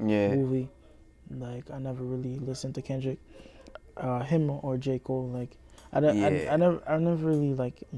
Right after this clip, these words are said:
Speaker 2: liked that rap shit. You know, like, I
Speaker 1: Yeah, it's
Speaker 2: I
Speaker 1: way more like,
Speaker 2: like
Speaker 1: like I said, I like, I like old school shit. I like,
Speaker 2: Yeah.
Speaker 1: like, shit that really
Speaker 2: Nah, for
Speaker 1: comes,
Speaker 2: sure.
Speaker 1: like,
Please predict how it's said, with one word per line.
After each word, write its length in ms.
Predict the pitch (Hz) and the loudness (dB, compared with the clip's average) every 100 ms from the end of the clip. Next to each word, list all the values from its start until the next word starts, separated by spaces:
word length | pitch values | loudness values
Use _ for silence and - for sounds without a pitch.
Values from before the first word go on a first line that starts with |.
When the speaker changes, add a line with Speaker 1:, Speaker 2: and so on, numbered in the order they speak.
| 135 | -4
Speaker 2:
liked 320 | 135 139 - - | -2 -2 -8 -8
that 280 | 147 139 - | -4 -4 -4
rap 320 | 73 73 - | -4 -4 -6
shit. 260 | - - - - - | -6 -6 -6 -14 -8
You 60 | |
know, 140 | 147 139 | -4 -2
like, 200 | - 143 | -2 -2
I 280 | 135 139 - - - - - - - | -2 -4 -8 -20 -20 -20 -20 -18 2
Speaker 1:
Yeah, 140 | 135 | 6
it's 220 | 123 113 | 6 6
Speaker 2:
I 60 | 147 | 6
Speaker 1:
way 140 | 139 | 6
more 260 | 135 127 117 | 8 6 6
like, 240 | 107 101 | 6 4
Speaker 2:
like 100 | 107 | 8
Speaker 1:
like 180 | 123 - | 8 10
I 100 | 160 | 10
said, 240 | 117 135 107 | 8 6 10
I 120 | 120 | 12
like, 200 | 151 139 | 12 12
I 80 | 139 | 10
like 200 | 143 135 | 10 6
old 180 | - 143 | 4 2
school 240 | - 147 151 | 2 2 6
shit. 260 | 165 170 | 10 12
I 60 | 120 | 12
like, 200 | 120 123 | 12 10
Speaker 2:
Yeah. 40 | 113 | 6
Speaker 1:
like, 180 | 104 | 4
shit 220 | - 131 107 | 2 2 4
that 100 | 98 | 4
really 160 | 104 | 6
Speaker 2:
Nah, 140 | 156 143 | 4 4
for 60 | |
Speaker 1:
comes, 120 | 113 104 | 2 4
Speaker 2:
sure. 180 | 160 131 | 4 4
Speaker 1:
like, 160 | - | 0